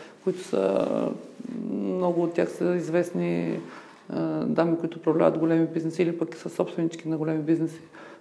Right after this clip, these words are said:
И правим такива сесии индивидуални с, а, млади му-,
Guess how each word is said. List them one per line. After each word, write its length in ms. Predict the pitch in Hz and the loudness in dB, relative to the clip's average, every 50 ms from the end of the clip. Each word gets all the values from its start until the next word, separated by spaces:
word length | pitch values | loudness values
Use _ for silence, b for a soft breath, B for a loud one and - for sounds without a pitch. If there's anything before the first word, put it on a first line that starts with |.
| B - - | B -10 -6
И 400 | 180 180 185 180 180 180 180 170 170 - - - - - - - - - - - | -2 0 0 2 2 2 2 0 0 -4 -8 -12 -14 -12 -12 -12 -12 -14 -6 2
правим 260 | - 185 175 175 170 | 4 4 4 4 2
такива 260 | 170 - - - 180 175 | -2 -4 -4 -4 -4 -2
сесии 480 | - 185 175 180 - - 185 185 180 | 0 -2 -2 -2 0 0 2 2 2
индивидуални 600 | 180 170 165 160 160 151 151 170 170 170 175 170 | 2 2 2 0 0 2 2 2 2 2 0 -2
с, 100 | - - - - - - - - - - | -4 -4 -4 -4 -6 -8 -12 -12 -6 -4
а, 360 | 196 - - - - - - | -2 -2 0 0 -2 -2 -2
млади 420 | 170 165 170 170 165 165 156 165 170 | -2 0 0 0 0 0 0 0 0
му-, 240 | 160 160 160 - | 0 -2 -2 -4